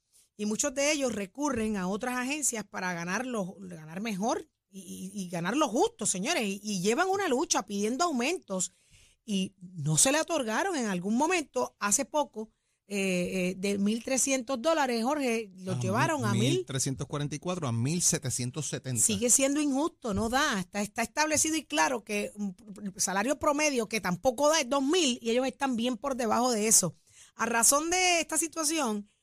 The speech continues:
Speaker 1: diez mil casos de maltrato, diez mil querellas están a la espera de ser atendidas.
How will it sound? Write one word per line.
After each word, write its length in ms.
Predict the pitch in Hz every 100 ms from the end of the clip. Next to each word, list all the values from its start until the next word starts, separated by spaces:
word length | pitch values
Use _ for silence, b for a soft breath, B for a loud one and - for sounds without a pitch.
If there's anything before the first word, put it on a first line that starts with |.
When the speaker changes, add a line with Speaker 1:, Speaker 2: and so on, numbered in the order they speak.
| _ -
Speaker 1:
diez 320 | 285 330 294
mil 320 | 262 302 359
casos 300 | - 339 339
de 120 | 277 320
maltrato, 600 | 311 - - 320 - 214
diez 240 | 214 196
mil 260 | 202 311 -
querellas 840 | 339 294 247 214 180 156 - - - _ _ _ -
están 420 | 240 - 285 320
a 80 | 311
la 80 |
espera 480 | 220 - - 311 285
de 80 | 214
ser 180 | - 233
atendidas. 840 | 262 240 185 185 226 196 160 -